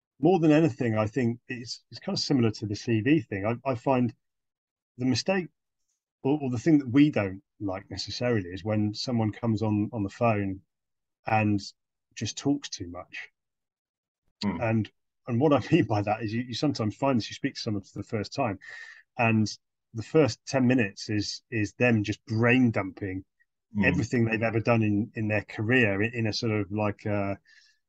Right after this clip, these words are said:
Speaker 1: um, you know, uh,
Speaker 2: Life story, kind of, yeah.
Speaker 1: yeah, in a life story with, with, with no, um, direction or just, just brain dumping with the
Speaker 2: Mm.
Speaker 1: expectation that, that now I've got that off my chest, just, you know,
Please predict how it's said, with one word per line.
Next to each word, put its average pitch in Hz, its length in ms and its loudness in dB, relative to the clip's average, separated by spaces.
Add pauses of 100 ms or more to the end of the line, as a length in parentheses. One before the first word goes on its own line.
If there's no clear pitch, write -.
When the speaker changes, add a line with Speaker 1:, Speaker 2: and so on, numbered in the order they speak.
(120)
Speaker 1:
um, 101 600 0 (680)
you 113 100 0
know, 98 180 0 (100)
uh, 101 420 -2 (220)
Speaker 2:
Life 113 220 4
story, 90 400 -2 (220)
kind 85 140 0
of, 80 60 -10 (160)
yeah. 85 120 2
Speaker 1:
yeah, 160 180 4
in 131 100 4
a 127 60 4
life 131 240 6
story 147 400 6
with, 123 220 0
with, 117 260 -2
with 117 160 0
no, 127 640 2
um, 110 420 -2 (520)
direction 113 480 -2
or 107 100 -2 (220)
just, - 180 -6
just - 220 -2 (160)
brain 151 240 8
dumping 104 360 0
with 110 120 2
the 123 80 2
Speaker 2:
Mm. 127 80 2
Speaker 1:
expectation 120 800 2
that, 127 180 0
that 131 180 0 (380)
now 135 140 6
I've 127 100 2
got 139 140 -2
that 123 120 2
off 120 160 0
my 113 120 -2
chest, - 360 -2
just, - 280 -6 (340)
you 131 80 -6
know, 110 140 0